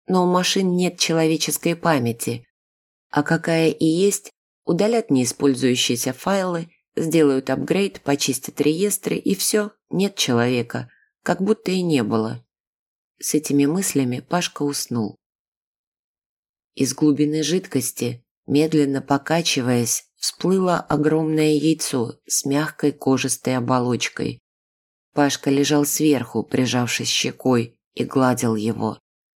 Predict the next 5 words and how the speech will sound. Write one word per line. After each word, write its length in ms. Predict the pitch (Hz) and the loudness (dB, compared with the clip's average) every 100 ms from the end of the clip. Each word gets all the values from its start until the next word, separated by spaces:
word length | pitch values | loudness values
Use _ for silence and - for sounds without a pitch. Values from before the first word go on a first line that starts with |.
| _ | _
Там, 260 | - 160 135 | 2 4 4
внутри 380 | 120 131 135 135 | 2 0 2 2
яйца, 500 | 123 127 - 160 165 | 2 0 0 0 -2
пробуждалась 840 | - 131 117 123 113 127 123 120 | 0 0 2 0 -2 -2 -2 -4
жизнь. 520 | 117 123 123 113 104 | -4 -2 0 -2 -8